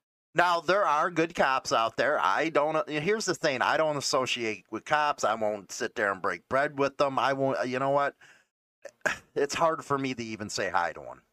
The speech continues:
if they say hi to me in passing in a gas station, like at China Dow's work. Yeah, I'm like, "Uh-huh, what's up?" And that's about it. But there are a lot of people that, you know, go to these Back the Blue rallies,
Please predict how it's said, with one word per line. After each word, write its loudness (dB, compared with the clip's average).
if -8
they -4
say -4
hi 0
to -8
me -10
in -12
passing -2
in -8
a -10
gas -4
station, -10
like -4
at -10
China -6
Dow's -2
work. -8
Yeah, 2
I'm -2
like, 0
"Uh-huh, -2
what's -6
up?" 0
And -8
that's 0
about 0
it. -8
But 0
there 4
are 4
a 2
lot 2
of 0
people 0
that, 0
you -2
know, 2
go 2
to -6
these -6
Back -2
the -6
Blue 0
rallies, 0